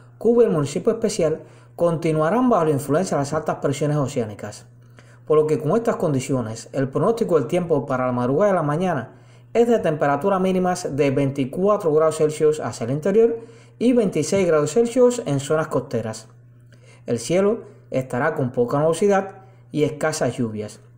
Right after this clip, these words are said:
Los vientos soplarán del sur-sudeste con velocidades entre cinco y veinte kilómetros por hora. En horas de la tarde,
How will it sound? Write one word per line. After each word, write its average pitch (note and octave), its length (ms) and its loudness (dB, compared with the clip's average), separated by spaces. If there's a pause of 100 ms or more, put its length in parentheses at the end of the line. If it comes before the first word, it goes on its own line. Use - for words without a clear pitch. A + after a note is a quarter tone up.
(600)
Los D3 240 -2
vientos B3 540 2
soplarán C#3+ 540 0
del D#3 140 2
sur-sudeste E3 760 0 (300)
con A3+ 180 2
velocidades A3 580 4
entre D3 300 0
cinco B3 480 2
y D#3 120 2
veinte D#3+ 420 0
kilómetros C#3+ 580 -2
por A#2 160 -2
hora. G#2 220 -8 (320)
En B2+ 160 -2
horas C3 240 0
de D#3 40 2
la D#3+ 80 0
tarde, G3 460 0